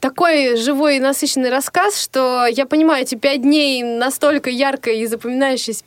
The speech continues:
прошли, что вы теперь, а, не просто будете вспоминать эти ощущения, но и готовить новую программу для нового форума, еще более интересную, правда?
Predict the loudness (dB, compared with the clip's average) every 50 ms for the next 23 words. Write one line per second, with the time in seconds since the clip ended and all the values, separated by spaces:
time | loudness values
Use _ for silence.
0 | _ -4 -2 -2 -2 0 0 -2 -2 -2 -4 _ -4 -4 -4 -2 -2 0 2 2
1 | 2 2 0 0 -2 -4 -10 -4 -2 0 0 0 0 -2 -8 -12 -10 -10 -10 -10
2 | -4 -2 0 2 2 2 2 2 0 0 0 -2 0 2 2 2 2 0 0 0
3 | 0 2 2 2 2 2 0 0 0 0 0 0 -2 -2 -4 -4 -4 -4 -4 -2
4 | 2 2 2 2 0 -2 0 0 0 0 0 -2 -2 0 0 2 2 2 2 0
5 | 2 2 0 0 2 2 2 2 0 -2 -4 -10 -8 -6 -2 0 2 2 2 2
6 | 2 0 0 0 0 0 0 0 0 0 0 -2 -2 0 0 0 0 2 2 2
7 | 0 0 -2 -6 -2 0 0 2 2 2 2 2 0 0 0 -2 -2 -4 -2 0
8 | 2 2 2 2 0 -2 -2 -2 -2 -2 0 0 -2 -4 -6 -8 -8 -6 -2 -4
9 | -2 -2 -2 -6 -6